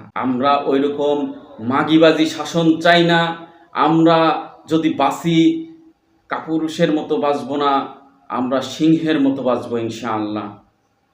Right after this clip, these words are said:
আমাদের প্রত্যেকটা বর্ডার গার্ড যে কোনো সিচুয়েশনের জন্য প্রস্তুত থাকবে। যে কোনো দেশ আমাদের উপরে খারাপ দৃষ্টিতে তাকালে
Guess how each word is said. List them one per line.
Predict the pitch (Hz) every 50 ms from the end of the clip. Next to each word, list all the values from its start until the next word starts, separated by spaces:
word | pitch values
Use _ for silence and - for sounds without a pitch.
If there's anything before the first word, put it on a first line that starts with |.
| _ _ _ _ _ _ _ _ _ _ _ _ -
আমাদের | 113 123 135 139 131 135 147 151 151 151 151 151 - - - - - - - _
প্রত্যেকটা | - 143 143 143 - - - 160 156 - - - - 156 151 143
বর্ডার | 123 123 131 139 151 156 151 147 127
গার্ড | 135 139 147 151 151 151 139 135 - - - - - _ _ - _ _ _ _ _ _ _ _ _ _ _ _ _ _ _ _ -
যে | 127 185 202
কোনো | 202 226 233 233 -
সিচুয়েশনের | - 185 180 180 180 180 170 160 - 175 160 147 143 131 120
জন্য | 120 127 123 117 120
প্রস্তুত | 117 117 139 135 - - - 135 - -
থাকবে। | - 127 120 110 104 117 107 98 - - - - _ _
যে | - 127 139 139
কোনো | 135 143 147 143
দেশ | 123 123 139 143 156 156 147 143 - - - - - -
আমাদের | 117 123 135 131 135 135 139
উপরে | 135 - 127 139 139 143 143 147 147 143 147 - - _ _ _ _ _
খারাপ | - - 135 139 143 135 135 131
দৃষ্টিতে | 147 147 - - - 156 156 151
তাকালে | 147 147 143 - 151 147 147 151 151